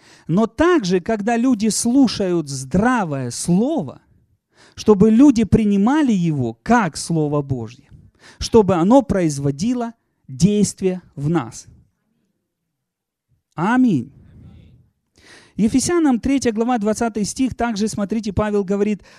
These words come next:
"А тому, кто действующий в нас силой, может сделать несравненно больше всего, чего мы просим или о чем помышляем".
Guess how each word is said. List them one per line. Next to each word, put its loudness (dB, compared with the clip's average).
"А 0
тому, 0
кто -4
действующий 0
в -2
нас -2
силой, -2
может 2
сделать 0
несравненно 0
больше 0
всего, -2
чего 2
мы 2
просим 2
или 4
о 2
чем 0
помышляем". -2